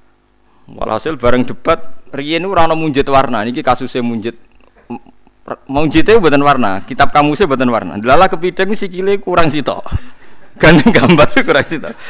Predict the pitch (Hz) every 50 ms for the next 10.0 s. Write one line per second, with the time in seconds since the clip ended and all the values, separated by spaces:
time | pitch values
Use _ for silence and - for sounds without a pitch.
0 | - - - - 175 202 226 240 - 214 202 208 208 208 190 180 180 170 170 170
1 | 160 165 170 170 - - - - - - - - - - - - - - - -
2 | _ _ - - 190 214 202 214 196 185 170 185 170 - 95 - - - - -
3 | - - - - - - - - - - - - - - - - - - _ _
4 | _ _ _ _ _ _ - _ _ - - - - - 101 104 104 95 98 101
5 | 98 113 135 147 151 151 156 151 - - 185 165 165 - - 156 151 147 151 160
6 | 156 151 147 131 123 120 120 123 127 131 139 135 139 139 139 135 143 120 147 160
7 | 151 - 143 131 113 110 127 127 127 131 131 139 135 135 127 143 180 214 269 269
8 | 269 233 - 226 208 - - 196 185 214 220 226 220 - 202 202 190 - 190 196
9 | - 165 135 - - 185 220 208 170 175 147 - 156 135 127 - - 247 - -